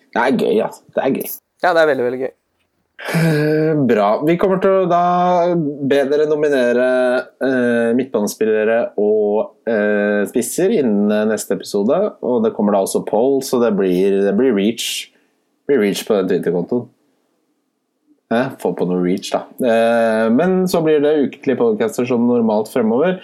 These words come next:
Speaker 1: Vi kommer også, eh, ikke denne, men neste, så skal vi ha en ren lyttespørsmål-episode, så det gleder jeg meg veldig til.
Speaker 2: Mm, jeg ser også at en som snakker om Lescott i Everton. Det husker
Speaker 1: Ja,
Speaker 2: jeg også sånn.
Speaker 1: Jo-, Jordan Lescott var fryktelig god der,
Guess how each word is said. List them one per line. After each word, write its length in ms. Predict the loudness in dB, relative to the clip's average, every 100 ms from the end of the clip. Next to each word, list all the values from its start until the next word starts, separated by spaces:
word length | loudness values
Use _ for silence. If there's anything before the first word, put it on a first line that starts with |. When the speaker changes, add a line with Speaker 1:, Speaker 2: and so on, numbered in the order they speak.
| -14 -20 -8 -4
Speaker 1:
Vi 80 |
kommer 260 | -2 0 0
også, 600 | 0 0 0 2 2 -2 -8 _ _ -4
eh, 840 | 0 0 0 0 0 0 0 -2 -4 -4
ikke 220 | 0 2
denne, 180 | 2 2
men 120 | 0
neste, 260 | 0 -2 -2
så 160 | 0 -2
skal 180 | 0 0
vi 40 |
ha 60 | 2
en 100 | 2
ren 480 | 2 2 2 2 0
lyttespørsmål-episode, 1120 | 0 -2 -2 -6 -2 -2 0 0 0 2 0
så 140 | 0 0
det 140 | 0
gleder 300 | 2 0 0 0
jeg 180 | 0
meg 300 | 0 -2 -2 -4
veldig 600 | -2 0 0 -2 -4 -2
til. 240 | -2 -4 -12 _ _ _ _ _ _ _ _ _ _ -10
Speaker 2:
Mm, 280 | -6 -6 -8 -8
jeg 80 | -4
ser 180 | 0 0
også 240 | 0 0 -2
at 100 | -2
en 200 | -4 -4
som 300 | -6 -4 -4 -6
snakker 400 | -6 -10 -6 -6
om 120 | -4
Lescott 760 | -4 -4 -6 -16 -14 -16 -10 -6
i 80 |
Everton. 480 | -4 -6 -8 -12 -16 -16 -8
Det 160 | -4 -4
husker 300 | -6 -10 -2
Speaker 1:
Ja, 80 | 0 2
Speaker 2:
jeg 80 | 0
også 100 | 0
sånn. 180 | -2 -2 -2
Speaker 1:
Jo-, 280 | 0 0 0
Jordan 360 | 0 2 2 2
Lescott 420 | 0 -2 -2 0
var 140 | 0 -2
fryktelig 500 | -2 -4 -4 -2 0
god 220 | 0 0
der, 120 | -2